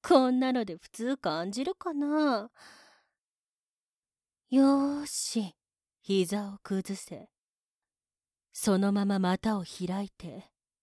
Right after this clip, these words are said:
私にペニスを見せろ。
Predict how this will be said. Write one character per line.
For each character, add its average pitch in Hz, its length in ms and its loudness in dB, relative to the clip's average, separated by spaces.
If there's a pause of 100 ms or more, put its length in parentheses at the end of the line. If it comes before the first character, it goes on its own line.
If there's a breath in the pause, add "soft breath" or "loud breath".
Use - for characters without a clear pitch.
私 190 520 2
に 277 160 4
ペ 311 200 2
ニ 330 120 2
ス - 220 -10
を 160 140 -12
見 170 180 -8
せ 233 300 -12
ろ。 180 220 -10